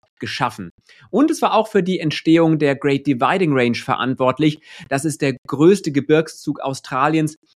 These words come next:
Der teilt die Ostküste vom Inland ab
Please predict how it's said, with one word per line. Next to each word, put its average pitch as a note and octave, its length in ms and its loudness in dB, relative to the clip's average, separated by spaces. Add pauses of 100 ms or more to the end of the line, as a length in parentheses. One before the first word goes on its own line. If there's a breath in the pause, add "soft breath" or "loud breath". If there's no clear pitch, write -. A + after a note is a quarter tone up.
Der C#3+ 140 -2
teilt D#3+ 320 -2
die C#3 120 -4 (100)
Ostküste F#3 680 -4
vom F3+ 220 -8 (100)
Inland G#3+ 440 -2
ab F#3 240 -6